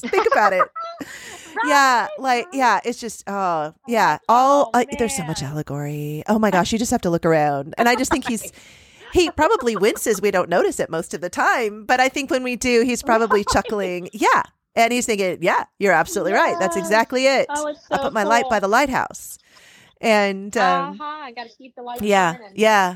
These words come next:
Speaker 2: <laughs>
Speaker 1: yeah, for sure. He's, he's, he's amazing. So I thank you so much. Is there anything else you wanna say to our listeners before I let you go today?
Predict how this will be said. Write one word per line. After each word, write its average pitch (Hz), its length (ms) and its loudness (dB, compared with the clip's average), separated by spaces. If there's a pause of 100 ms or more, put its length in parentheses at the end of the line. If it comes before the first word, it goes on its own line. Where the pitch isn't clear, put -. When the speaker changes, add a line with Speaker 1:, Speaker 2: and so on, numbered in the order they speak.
Speaker 2:
<laughs> - 100 -2
Speaker 1:
yeah, 220 240 4
for 208 160 -4
sure. 180 540 -4
He's, 226 320 -6
he's, 202 540 -10
he's 180 200 -6
amazing. 156 420 -8
So 147 360 -4 (640)
I 339 180 2
thank 381 300 0
you 302 120 2
so 294 320 4
much. 269 400 2
Is 254 80 2
there 254 100 -2
anything 294 340 -6
else 214 220 -2
you 277 80 -4
wanna 269 180 0
say 208 260 2
to 262 80 4
our 247 140 4
listeners 208 460 0
before 208 240 -4
I 240 40 0
let 240 160 -2
you 240 100 -4
go 180 240 -4
today? 190 600 -6